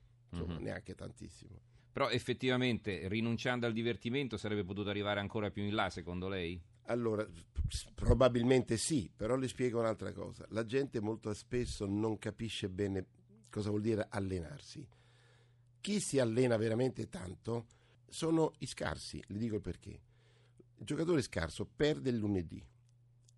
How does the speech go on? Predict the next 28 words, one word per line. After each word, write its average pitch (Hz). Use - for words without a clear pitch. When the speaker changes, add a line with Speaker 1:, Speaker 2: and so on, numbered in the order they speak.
Speaker 1:
Che 175
fa 107
fino 92
a 90
lunedì 85
dopo? 123
S'allena. 78
I 170
bravi 92
vanno 123
avanti 135
fino 101
a -
sabato 101
e 92
domenica. 92
Quindi 107
l'allenamento 135
del 104
bravo 90
è 117
la 107
partita. -
Noi, 131
eh, 117
poi 110
ai 87
tempi, 95